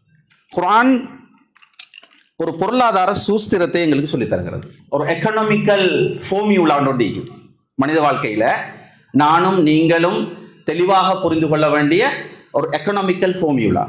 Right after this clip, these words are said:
என்ன அந்த எக்கனாமிக்கல் ஃபார்முலா? அது ஐந்து விடயங்களை கொண்டது. ஐந்து விடயங்களை கொண்டது. முதலாவது விடயம் என்ன தெரியுமா? வரவு, இன்கம்.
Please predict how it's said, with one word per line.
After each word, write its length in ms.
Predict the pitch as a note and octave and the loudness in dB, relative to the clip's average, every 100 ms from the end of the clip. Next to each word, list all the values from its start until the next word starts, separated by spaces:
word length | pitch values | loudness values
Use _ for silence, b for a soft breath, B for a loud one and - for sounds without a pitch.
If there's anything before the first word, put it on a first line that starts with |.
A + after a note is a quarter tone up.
| - | -6
என்ன 200 | - G#3+ | -6 -2
அந்த 120 | G#3+ F#3 | 0 0
எக்கனாமிக்கல் 500 | F3+ F#3 F3+ F3 D#3 | -2 -2 0 -2 -2
ஃபார்முலா? 400 | E3 D3+ D3 C#3+ C#3+ - - - _ | -2 2 2 2 -2 -8 -12 -20 _
அது 220 | - F3 G#3 F3+ B3 - B B B F3 | -6 -2 2 4 2 -2 B B B -6
ஐந்து 320 | A#3 D4+ D4+ B3+ | 0 2 4 4
விடயங்களை 520 | F#3+ G3+ G#3 F#3+ F#3 | 2 2 2 2 0
கொண்டது. 320 | A3 C#4+ F2+ C#3 - - - _ _ _ | 0 -2 -4 -6 -14 -20 -20 _ _ _
ஐந்து 260 | C#3+ F#3 F#3 | -6 -2 0
விடயங்களை 360 | D#3 C#3+ C#3+ D3 | 2 2 0 0
கொண்டது. 280 | G2 - - - - - _ _ _ _ _ _ E3+ | -2 -4 -8 -10 -8 -8 _ _ _ _ _ _ -2
முதலாவது 540 | A3 D4+ C#4 F#3+ D3 | 0 2 2 2 0
விடயம் 280 | C3+ B2+ B2 | 0 0 0
என்ன 80 | A#2+ | -2
தெரியுமா? 320 | A#2 A2 A2 A2+ - - | -2 0 0 -2 -6 -8
வரவு, 400 | A#2 B2 A2+ F#2+ F#2 - - - _ _ _ _ - | -4 -2 -2 -2 -6 -10 -20 -20 _ _ _ _ -4
இன்கம். 380 | D#3+ D3+ - | -2 -2 -4